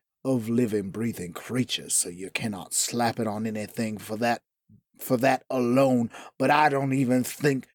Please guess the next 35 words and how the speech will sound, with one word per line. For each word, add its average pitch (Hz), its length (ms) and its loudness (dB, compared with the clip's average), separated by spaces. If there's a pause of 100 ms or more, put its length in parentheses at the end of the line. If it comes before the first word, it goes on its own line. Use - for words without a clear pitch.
(180)
that - 260 2
you 135 80 4
should 113 280 -2
be 113 180 -2
able 104 220 -2
to 90 140 -6
slap 113 720 0
it 107 160 -6 (120)
on 110 480 -4 (280)
all 120 400 4
creatures. 113 440 -4
And 131 180 0
by 143 180 4
I 156 180 2
do 139 180 2
not 113 280 0
think, 156 240 2
I 143 140 -2
mean 117 280 2 (120)
it 135 240 0
is 123 280 2
record. 113 920 0 (500)
You 139 140 4
can 123 240 0
check 139 340 2
the 135 120 2
books. - 580 0 (320)
You 127 180 2
can 131 220 0
check - 460 0
the - 100 -4
texts. - 840 2 (400)
You 127 180 2
will 131 220 6
find 113 800 -2